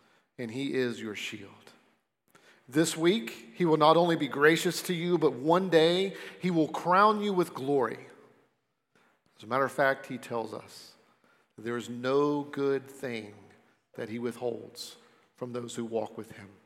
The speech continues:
It's true today and forever because of Jesus.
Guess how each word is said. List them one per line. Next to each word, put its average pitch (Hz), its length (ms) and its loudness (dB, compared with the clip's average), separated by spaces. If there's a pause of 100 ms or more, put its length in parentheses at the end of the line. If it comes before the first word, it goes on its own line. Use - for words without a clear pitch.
(600)
It's 117 180 -12
true 120 360 -8
today 117 520 -2 (920)
and 107 120 -16
forever 110 420 -6 (600)
because 113 280 -12
of 101 80 -16
Jesus. - 560 -18